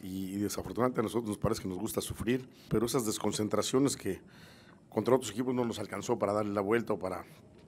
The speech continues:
superar los partidos. Hoy, el segundo tiempo, el equipo se entró muy conectado y afortunadamente nos dio para, para darle una satisfacción,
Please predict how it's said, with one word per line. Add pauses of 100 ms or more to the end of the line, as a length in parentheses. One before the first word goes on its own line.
(300)
superar
los
partidos.
Hoy, (640)
el
segundo
tiempo,
el
equipo
se
entró
muy
conectado
y
afortunadamente
nos
dio (120)
para,
para
darle
una
satisfacción,